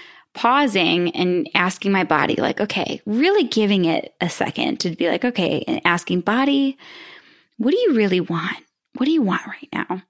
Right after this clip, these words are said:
And it can be a little confusing. It's like, is that a craving? Is that a, a rule? Like, I should think I eat this.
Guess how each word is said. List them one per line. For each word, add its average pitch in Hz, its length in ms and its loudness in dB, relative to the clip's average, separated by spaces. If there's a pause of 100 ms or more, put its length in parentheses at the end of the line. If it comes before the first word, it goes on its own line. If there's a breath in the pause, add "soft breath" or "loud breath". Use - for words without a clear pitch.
(160)
And 269 100 6
it 302 80 2
can 403 80 2
be 427 60 4
a 370 40 4
little 427 140 2
confusing. 277 520 2
It's 175 100 0
like, 175 160 -2
is 180 80 0
that 180 140 2
a 170 40 -2
craving? 240 760 2
Is 196 80 2
that 175 220 4
a, - 220 2 (400 loud breath)
a - 80 2
rule? 202 320 4
Like, 226 200 2
I - 40 -4
should 240 300 0
think 240 160 2
I 233 80 2
eat 240 300 0
this. 226 440 2